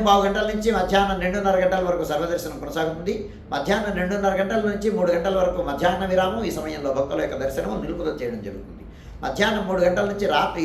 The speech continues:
ఏడు గంటల వరకు సర్వదర్శనం కొనసాగుతుంది. సాయంకాలం ఐదు గంటల నుంచి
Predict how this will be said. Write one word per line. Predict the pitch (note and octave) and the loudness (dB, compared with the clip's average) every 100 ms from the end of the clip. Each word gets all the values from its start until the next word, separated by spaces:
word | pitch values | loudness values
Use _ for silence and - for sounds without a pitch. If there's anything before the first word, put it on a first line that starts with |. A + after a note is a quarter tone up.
| F3+ | 4
ఏడు | F#3+ F#3+ | 4 4
గంటల | F3 D#3 | 0 0
వరకు | D3+ - C#3+ | 0 -2 -4
సర్వదర్శనం | C#3+ C#3 B2+ C#3 A#2 | -2 -4 -6 -8 -8
కొనసాగుతుంది. | A2+ G#2 F#2+ - - - - - - - | -8 -6 -8 -10 -14 -16 -16 -18 -14 0
సాయంకాలం | C#3 G#3 A3 A3 G3+ C#3+ D#3+ | 2 2 2 2 2 2 2
ఐదు | E3+ | 2
గంటల | F3 G#3 F3+ | 2 2 2
నుంచి | C#3+ - | -2 0